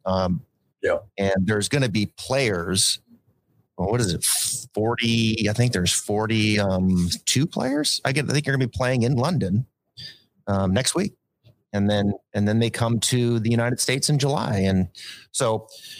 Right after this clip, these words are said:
Speaker 1: and, and then you factor in, like we talked about, these other four governing bodies.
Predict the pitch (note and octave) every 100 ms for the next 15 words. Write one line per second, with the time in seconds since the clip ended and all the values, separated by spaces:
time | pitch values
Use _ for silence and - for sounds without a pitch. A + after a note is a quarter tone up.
0 | - - E3 F#3 F#3 G#3+ A#3 E3+ D#3+ D3
1 | C#3 C3 A#2+ A#2+ C#3 C3+ A#2 A2 G#2 A#2+
2 | - A#2+ A#2+ C3 B2 - A#2+ A2+ A#2 A2
3 | G#2+ G2+ F#2 A2 D3+ A#2 E2 - -